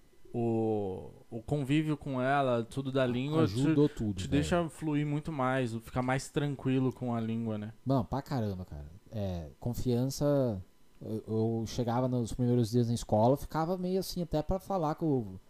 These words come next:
Speaker 2: com a galera do front desk, a galera ali da, da recepção.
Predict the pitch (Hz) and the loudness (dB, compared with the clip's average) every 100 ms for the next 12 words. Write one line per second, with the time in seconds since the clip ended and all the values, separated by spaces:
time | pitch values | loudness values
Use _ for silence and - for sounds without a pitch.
0 | - - - 123 123 127 123 - 117 104 | -20 -20 -4 2 4 4 2 -2 -4 -2
1 | 107 113 - 92 107 104 104 101 101 104 | 0 0 -2 -6 -2 0 0 -2 -2 -2
2 | 95 90 107 101 - 110 - - 104 123 | -2 -4 -4 -4 -4 -6 -6 -2 2 2
3 | 104 | 2